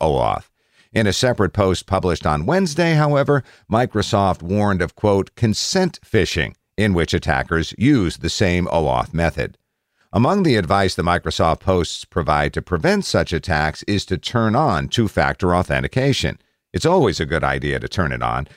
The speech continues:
but it's not clear how effective the measure alone is at preventing these attacks.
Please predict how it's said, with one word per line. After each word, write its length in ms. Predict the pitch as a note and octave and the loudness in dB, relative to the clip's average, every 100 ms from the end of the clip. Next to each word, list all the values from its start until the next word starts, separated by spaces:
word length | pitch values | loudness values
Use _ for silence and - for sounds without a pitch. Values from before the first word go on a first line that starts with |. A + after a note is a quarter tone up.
| _ - | _ -2
but 160 | F#2+ | 0
it's 180 | F#2 - | -2 -2
not 220 | A#2 G#2 | -2 -2
clear 240 | - G2 E2+ | 0 0 2
how 200 | F2 E2 | 2 0
effective 520 | - F#3+ F#3 G#2 D2 | 0 -2 0 -2 0
the 80 | E2+ | 0
measure 400 | F2 E2+ E2+ - | 2 0 0 0
alone 520 | F2 F#2+ E3 F3 G#2 | 0 2 2 2 0
is 300 | C2 C2+ C2+ | -2 -4 -2
at 140 | D#2+ | -4
preventing 560 | - G2+ C#3+ D3+ D#2+ D2 | -2 0 0 0 -2 -2
these 280 | A2+ A2+ D2 | 0 0 -2
attacks. 580 | - D2+ B1+ G#1 - | -4 -2 -2 -6 -16